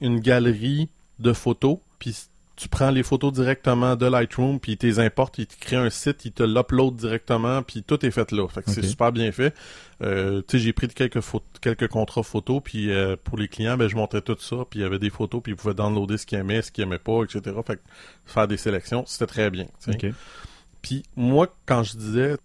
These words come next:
Speaker 1: pour faire ma, ma sélection, mes photos, ce que moi, je, je, je préfère faire, c'est vraiment, t'arrives, dans, mettons, dans un projet, ben, je vais donner un exemple. Je, j'ai fait, euh, une de mes meilleures amies, j'y ai pris des photos de grossesse.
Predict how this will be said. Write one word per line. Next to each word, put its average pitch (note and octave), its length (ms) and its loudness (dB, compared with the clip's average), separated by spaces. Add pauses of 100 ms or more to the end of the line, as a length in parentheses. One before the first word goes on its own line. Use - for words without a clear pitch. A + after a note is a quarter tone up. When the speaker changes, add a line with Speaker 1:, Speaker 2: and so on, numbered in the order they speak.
(220)
Speaker 1:
pour D3+ 200 4
faire C#3+ 260 2
ma, A2+ 200 2
ma G2+ 140 0
sélection, A2+ 520 -2
mes A#2+ 120 0
photos, B2+ 420 -4
ce - 60 -12
que - 80 2
moi, A#2 280 4
je, A#2+ 160 -6 (120)
je, G2 280 -2
je F2+ 120 -2
préfère G2+ 420 -2
faire, B2+ 320 -2
c'est - 220 -6
vraiment, G2+ 500 -2 (480)
t'arrives, A2+ 480 0
dans, G#2 160 -2
mettons, G#2+ 220 0
dans G#2+ 220 4
un G2+ 60 4
projet, G#2 440 0
ben, A#2+ 160 4
je F#2+ 100 -6
vais A2+ 80 2
donner A2+ 160 2
un B2 60 0
exemple. G2 400 0
Je, F2+ 280 -2 (260)
j'ai G2+ 180 -6
fait, - 240 -6
euh, F#2 560 -6 (100)
une A2 120 -2
de G#2 60 0
mes G2+ 120 -2
meilleures G2+ 320 0
amies, G#2 320 2 (320)
j'y G2+ 200 -4
ai G2 40 -2
pris - 220 -6
des G#2+ 100 0
photos G#2+ 300 -2
de G#2 40 -10
grossesse. G#2+ 580 -2